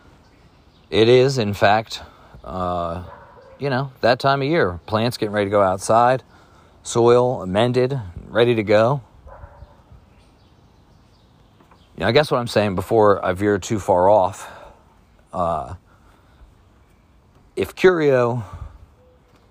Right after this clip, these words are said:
like, really was looking out for patients, they wouldn't be trying to do shit in the back.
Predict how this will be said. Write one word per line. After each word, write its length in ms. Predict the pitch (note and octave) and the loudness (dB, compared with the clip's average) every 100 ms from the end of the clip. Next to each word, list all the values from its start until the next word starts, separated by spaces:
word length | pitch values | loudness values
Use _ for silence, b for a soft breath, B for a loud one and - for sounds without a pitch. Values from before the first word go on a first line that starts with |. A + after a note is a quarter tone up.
| _ _ _ _ _ _ _ _ | _ _ _ _ _ _ _ _
like, 400 | - E2+ D2+ C2+ - _ _ _ _ _ _ _ _ _ _ - | -12 -8 -8 -12 -20 _ _ _ _ _ _ _ _ _ _ -18
really 640 | G2+ A#2+ C3+ C#3+ C3+ C3+ B2 b b b b b b b _ - - - _ | -4 0 2 4 2 -2 -6 b b b b b b b _ -8 -8 -20 _
was 220 | - F#2 | -6 -2
looking 260 | F#2+ A2+ A#2+ | 0 0 2
out 160 | G#2+ | 0
for 140 | G2+ F#2 | 0 -4
patients, 580 | G#2 G2+ A#2+ A#2+ - - - _ _ _ _ _ _ _ _ _ - | -2 -2 -2 -6 -8 -16 -20 _ _ _ _ _ _ _ _ _ -4
they 140 | C3 | 0
wouldn't 340 | B2 C3+ C3+ A2+ | 2 2 0 -2
be 140 | C3 | -4
trying 260 | B2 B2+ A#2 | -2 -2 -2
to 60 | |
do 80 | A#2+ | -4
shit 160 | A2+ A#2+ | -4 -6
in 100 | A#2 | -6
the 60 | |
back. 400 | G#2+ G#2 B2+ G#2 | -2 2 2 0